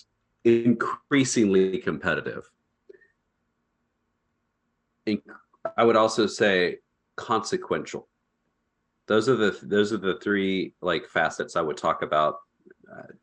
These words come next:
child play and organized sports is that, you know, when, when I played, we'd, we'd practice once a week. We'd have a game on Saturday, and it was like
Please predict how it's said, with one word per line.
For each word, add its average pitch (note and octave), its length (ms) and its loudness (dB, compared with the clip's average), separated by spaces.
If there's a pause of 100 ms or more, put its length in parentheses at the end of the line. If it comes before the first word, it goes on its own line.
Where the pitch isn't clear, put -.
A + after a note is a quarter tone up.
(160)
child E2 480 -2 (240)
play C#2+ 320 -4
and - 120 -12
organized D#2+ 440 -8 (280)
sports - 560 -12
is D2 260 -12
that, C#2 200 -6 (720)
you G2 100 -2
know, F2+ 100 2
when, F#2 160 2
when G#2+ 220 0
I A#2+ 160 6
played, G2 580 2 (340)
we'd, G#2 280 -4 (220)
we'd G2+ 260 -4
practice A2 420 2
once G2+ 260 0
a F#2+ 40 -4
week. F#2 180 4
We'd F#2 120 0
have F#2 160 0
a F#2 40 -2
game F2 280 -2
on F2+ 100 0
Saturday, E2 540 0
and E2 100 -2
it - 80 -6
was D#2 160 -10
like D#2 220 -2